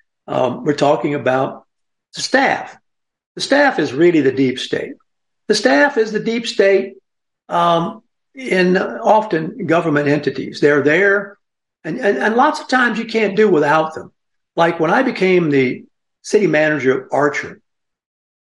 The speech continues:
I had a staff assistant who, who was excellent, who had been there through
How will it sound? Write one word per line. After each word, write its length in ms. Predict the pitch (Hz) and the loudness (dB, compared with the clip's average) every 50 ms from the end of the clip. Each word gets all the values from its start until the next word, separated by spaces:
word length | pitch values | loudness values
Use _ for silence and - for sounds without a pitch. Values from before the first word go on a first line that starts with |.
| _ _ _ _ _ _ _ _ _ _ _ _ _ | _ _ _ _ _ _ _ _ _ _ _ _ _
I 120 | - - 233 | -2 0 0
had 240 | 240 247 247 226 185 | 2 2 0 0 -2
a 40 | |
staff 460 | - - - - 170 175 175 170 - - | -4 -6 -2 0 2 2 2 0 -2 -4
assistant 540 | 139 - - 180 160 156 - - - - | -6 -4 0 0 0 0 -2 -6 -8 -4
who, 200 | - 143 139 - | -2 0 0 0
who 220 | 139 147 165 202 202 | 2 2 2 4 4
was 380 | 202 202 208 190 - - - _ _ _ _ - | 4 2 2 2 -2 -8 -16 _ _ _ _ 0
excellent, 540 | - 269 277 - - - - 147 104 - 147 | 2 2 2 2 -2 -4 -2 -4 -4 0 2
who 80 | 156 175 | 4 4
had 120 | 170 170 | 4 4
been 200 | - 226 254 240 | 2 2 2 2
there 200 | 233 220 214 214 | 2 2 2 2
through 400 | 214 - 190 185 185 180 - | 2 2 4 4 4 2 -2